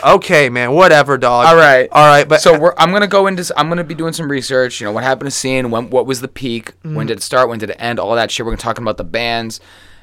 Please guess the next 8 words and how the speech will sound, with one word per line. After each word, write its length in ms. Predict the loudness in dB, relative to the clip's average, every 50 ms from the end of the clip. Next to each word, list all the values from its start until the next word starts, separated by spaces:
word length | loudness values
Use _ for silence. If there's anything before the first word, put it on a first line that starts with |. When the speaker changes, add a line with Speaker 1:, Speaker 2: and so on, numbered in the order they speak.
| _ _ _
Speaker 2:
some 240 | -14 -12 -12 -12 -12
fucking 300 | -10 -10 -10 -10 -10 -10
crazy 320 | -6 -6 -6 -6 -6 -8
fans. 580 | -10 -8 -8 -6 -6 -6 -6 -8 -8 -10 -12 -8 -2
Speaker 1:
Yeah. 200 | 0 2 2 2
Speaker 2:
All 180 | 2 0 0
that 140 | 0 -2 -6
shit. 280 | -8 -8 -8 -10 -10